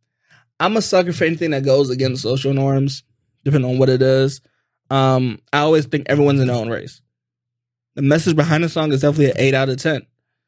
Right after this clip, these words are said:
The song is an eight out of ten. I like the song. I like the music. I like the message. The song has a message behind it, and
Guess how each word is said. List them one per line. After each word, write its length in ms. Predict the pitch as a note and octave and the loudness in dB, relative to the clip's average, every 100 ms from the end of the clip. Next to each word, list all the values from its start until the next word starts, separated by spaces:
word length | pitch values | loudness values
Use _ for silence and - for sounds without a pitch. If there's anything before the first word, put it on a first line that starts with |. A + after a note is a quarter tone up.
| _ _ _ | _ _ _
The 80 | C3 | -2
song 300 | C#3 E3 D3 | 2 2 2
is 120 | C3+ | 0
an 80 | A2 | 0
eight 160 | C3 | 2
out 160 | C3 C3 | 0 -2
of 80 | C3+ | -4
ten. 180 | D#3 C3+ | -6 -2
I 60 | |
like 180 | A#2+ C3+ | -2 -2
the 80 | C3+ | -2
song. 300 | D3+ D3 C#3+ | 0 0 0
I 20 | |
like 200 | C3+ C3 | -2 -2
the 80 | B2 | 0
music. 420 | C3+ D3 C#3+ C3+ _ _ - | 2 2 0 -4 _ _ -4
I 40 | |
like 140 | C#3+ D#3+ | -4 0
the 80 | |
message. 540 | C3+ D3+ - - - _ _ - | 2 2 -2 -10 -18 _ _ -14
The 80 | |
song 320 | D#3+ - E3+ D#3 | -8 -2 -2 0
has 160 | C3+ | -2
a 60 | A#2+ | 0
message 360 | C#3 D3+ D#3+ | -2 0 -2
behind 320 | D3 D3 D3+ D3 | -6 -2 0 0
it, 100 | A2 | -2
and 320 | B2+ B2 | -2 -4